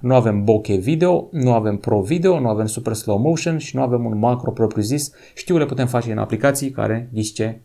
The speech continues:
costă niște extra bănuți. Bun, acestea ar fi argumentele, uh, în favoarea pierderii inovației, dar mai avem, uh, tot acel marketing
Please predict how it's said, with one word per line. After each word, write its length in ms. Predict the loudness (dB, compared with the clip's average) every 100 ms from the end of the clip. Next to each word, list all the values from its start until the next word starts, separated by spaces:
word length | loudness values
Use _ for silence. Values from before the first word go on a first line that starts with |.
| _
costă 400 | -6 -6 -6 -6
niște 300 | -6 -8 -10
extra 360 | -10 -6 -2 -2
bănuți. 580 | 0 0 0 -4 -10 _ _ -20 -20 -20 -6
Bun, 280 | 2 2 2
acestea 360 | -2 -2 0 -2
ar 60 |
fi 320 | 0 -2 -2 -8 -2
argumentele, 880 | 0 2 2 2 4 4 4 2 -6 _ _ _ _ _ -8
uh, 380 | 0 2 4 0 -4 -4
în 420 | -2 0 0 -2
favoarea 580 | 0 2 4 4 2 0
pierderii 380 | 0 0 0 0
inovației, 460 | 2 2 4 2
dar 160 | 4 2
mai 160 | 2
avem, 360 | 2 4 2 -2 -12 -20 -20 -8
uh, 260 | 2 4 4
tot 140 | 2 0
acel 300 | 2 2 4
marketing 760 | 4 2 2 -2 -2 -2 -2